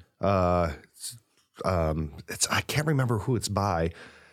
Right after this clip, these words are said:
Speaker 2: but it was by a very ancient source. It's a great book, but Athanasius himself, an amazing writer,
Speaker 1: <clears throat>
Speaker 2: the things that he wrote. So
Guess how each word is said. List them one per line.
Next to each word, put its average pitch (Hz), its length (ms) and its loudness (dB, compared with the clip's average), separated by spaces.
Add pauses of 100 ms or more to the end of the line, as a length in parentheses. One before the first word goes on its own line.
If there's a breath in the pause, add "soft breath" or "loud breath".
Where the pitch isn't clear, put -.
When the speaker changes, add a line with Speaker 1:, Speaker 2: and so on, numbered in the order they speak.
(180 loud breath)
Speaker 2:
but 107 120 2
it 117 60 4
was 113 140 2
by 135 220 2
a 104 60 2
very 120 400 2
ancient 107 280 0
source. 107 240 2
It's 101 100 2
a - 20 2
great 127 340 2
book, 117 180 2
but 113 120 2
Athanasius 131 680 2
himself, 107 540 2 (580 loud breath)
an 135 140 2
amazing 120 520 2
writer, 101 340 4
Speaker 1:
<clears throat> - 80 -4
Speaker 2:
the 110 40 2
things 110 240 0
that 92 100 -2
he 143 140 2
wrote. 98 240 2
So 120 200 2